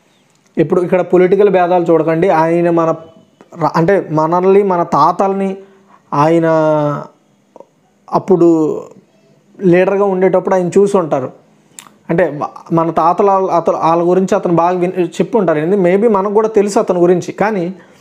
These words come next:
మనకంటే ఎక్కువగా మన తాతలకి, మన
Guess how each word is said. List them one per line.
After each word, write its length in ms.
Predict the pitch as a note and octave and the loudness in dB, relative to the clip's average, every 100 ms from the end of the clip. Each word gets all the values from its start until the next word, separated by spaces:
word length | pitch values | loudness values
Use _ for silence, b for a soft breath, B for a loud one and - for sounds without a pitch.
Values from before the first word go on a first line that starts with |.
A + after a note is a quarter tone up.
| B B B B _ F3 | B B B B _ -4
మనకంటే 460 | G#3+ B3 A#3+ B3+ | 0 0 2 2
ఎక్కువగా 360 | G#3 - B3 A#3 | 2 2 0 2
మన 160 | A3 | 0
తాతలకి, 600 | G3 E3+ F3+ A3+ F#3+ A#3 | -2 0 0 -2 0 0
మన 340 | G3+ F3 E3 | 0 0 -4